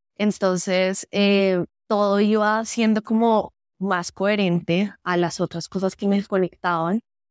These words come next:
y ahí conocí el yoga. En el entrenamiento actoral conocí el yoga. Entonces, el yoga fue un, también un despertar para mí porque fue poder ligar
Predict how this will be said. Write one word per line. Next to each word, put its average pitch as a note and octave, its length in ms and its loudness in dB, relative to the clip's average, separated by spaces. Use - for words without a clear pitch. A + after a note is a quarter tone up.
y A3+ 120 0
ahí G3 160 -2
conocí F#3 340 -2
el E3 80 0
yoga. E3 320 -2
En F#3+ 120 0
el F3 100 0
entrenamiento F3 680 0
actoral G3+ 540 -4
conocí E3+ 360 -2
el D#3 100 2
yoga. D#3+ 360 -4
Entonces, F3 760 -4
el G#3 200 0
yoga E3+ 320 0
fue F#3+ 400 -2
un, F#3 180 -4
también F#3+ 280 0
un F#3 80 2
despertar F3+ 520 -4
para F#3 180 -6
mí F3+ 220 -4
porque F3+ 420 -6
fue F#3+ 140 -2
poder G3 340 0
ligar A3+ 400 0